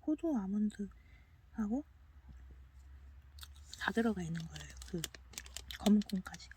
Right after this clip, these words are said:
근데 호두 맛이 많이 나고 아몬드 맛도 많이 나는데 검은 콩 맛도 많이 나서 호두 맛이 제일 많이 나요. 한 팔십 프로? 그리고 검은 콩 맛이 한 삼십 프로?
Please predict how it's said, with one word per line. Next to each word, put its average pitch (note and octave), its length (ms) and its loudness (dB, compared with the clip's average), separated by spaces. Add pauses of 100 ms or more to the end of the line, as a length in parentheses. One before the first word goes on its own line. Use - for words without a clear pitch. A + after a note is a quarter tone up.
(460)
근데 A3 140 6 (100)
호두 G4 200 4
맛이 E4 260 2
많이 G3+ 200 4
나고 F#3 360 -2 (500)
아몬드 C4+ 300 8
맛도 C4+ 240 2
많이 G3 180 2
나는데 F#3+ 500 0 (140)
검은 B3 200 6
콩 C#4+ 160 0
맛도 A3 180 0
많이 F#3+ 220 0
나서 F#3 340 -2 (760)
호두 E4+ 180 2
맛이 E4+ 200 -2
제일 G3 160 4
많이 A#3 200 6
나요. F3+ 220 -2
한 G#3 140 0 (120)
팔십 C#4 340 2
프로? A#3+ 180 -2 (640)
그리고 G3 400 4 (1900)
검은 G#3+ 280 6
콩 G#3 160 4
맛이 F3+ 200 -2
한 F3+ 100 -4
삼십 D4 300 2
프로? G#3+ 200 -4